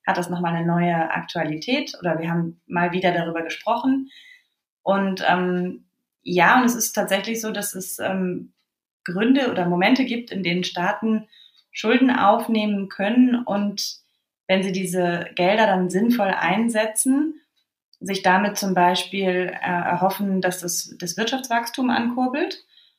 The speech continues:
und dann letztlich einen positiven Effekt auf die Gesamtwirtschaft und damit auch auf die gesamte Gesellschaft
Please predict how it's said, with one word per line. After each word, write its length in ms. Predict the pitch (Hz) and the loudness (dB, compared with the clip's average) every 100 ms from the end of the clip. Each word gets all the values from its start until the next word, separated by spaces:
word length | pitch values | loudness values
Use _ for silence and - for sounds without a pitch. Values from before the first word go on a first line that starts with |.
| _ - | _ -4
und 220 | 185 175 | -2 4
dann 420 | 170 202 214 170 | 4 4 0 -2
letztlich 600 | 175 190 - 208 202 - | 0 0 -2 -8 -6 -2
einen 400 | 185 180 180 175 | -2 0 -2 -4
positiven 580 | - 220 226 220 190 180 | -2 -2 0 -2 -2 -4
Effekt 360 | 170 196 - | -2 -2 -2
auf 120 | - - | -4 -4
die 120 | 180 | -4
Gesamtwirtschaft 840 | 170 180 208 - 214 214 208 202 | -2 -2 -2 -8 -8 -4 -4 -4
und 120 | 185 | -2
damit 260 | 175 180 175 | -2 -2 -4
auch 100 | - | -10
auf 60 | |
die 120 | - 175 | -8 -8
gesamte 380 | 170 170 170 | -4 -4 -4
Gesellschaft 880 | 170 160 160 165 175 170 - - - | -8 -6 -4 -4 -4 -6 -8 -14 -14